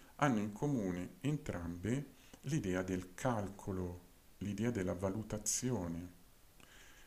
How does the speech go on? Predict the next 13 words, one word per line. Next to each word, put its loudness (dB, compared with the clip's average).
C'è 2
davanti 4
un'impresa, 0
qualcosa 0
da -2
fare, -4
la -6
costruzione -6
di -4
una 0
torre, -4
che -14
comunque -4